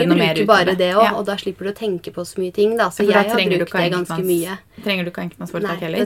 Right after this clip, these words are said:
Speaker 1: trenger
Speaker 2: Nei.
Speaker 1: du ikke ha selskap.
Speaker 2: Nei, ikke sant.
Speaker 1: Og alt som har med skatter og ditt og datt, da er
Speaker 2: Ja.
Speaker 1: det i orden. Så når du fakturerer der, det du
Speaker 2: Mm.
Speaker 1: får inn da, det sitter du igjen med, og da slipper du å tenke på hele
Speaker 2: Ja.
Speaker 1: den selskapsbiten, da.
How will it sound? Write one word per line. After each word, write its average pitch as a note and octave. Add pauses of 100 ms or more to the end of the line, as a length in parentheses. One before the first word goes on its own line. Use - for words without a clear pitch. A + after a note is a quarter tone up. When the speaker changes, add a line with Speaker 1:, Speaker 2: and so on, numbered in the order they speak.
Speaker 1:
trenger G3+
Speaker 2:
Nei. G3+
Speaker 1:
du F#3+
ikke -
ha F#3+
selskap. F3+ (180)
Speaker 2:
Nei, G#3
ikke G3+
sant. G#3+
Speaker 1:
Og G#3+
alt F#3
som G3+
har F#3
med F3+ (220)
skatter -
og E3+
ditt F3+
og F#3
datt, G3
da G3
er -
Speaker 2:
Ja. F3
Speaker 1:
det F3
i D#3+
orden. E3
Så F#3
når F3+
du F3
fakturerer F3+
der, G#3+
det G3+
du G#3
Speaker 2:
Mm. F#3
Speaker 1:
får F#3+
inn F#3
da, F#3+
det F3+
sitter F#3
du E3
igjen -
med, -
og -
da -
slipper -
du F3
å -
tenke E3+
på F3
hele E3+
Speaker 2:
Ja. C4
Speaker 1:
den F3
selskapsbiten, -
da. -